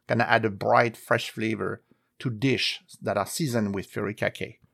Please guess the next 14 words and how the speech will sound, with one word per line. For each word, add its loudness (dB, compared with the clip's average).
Of 6
course, 4
the -6
classic -2
garlic 0
and -4
ginger -6
will 0
add 4
a -12
pungent, -6
spicy -6
flavor -6
that -2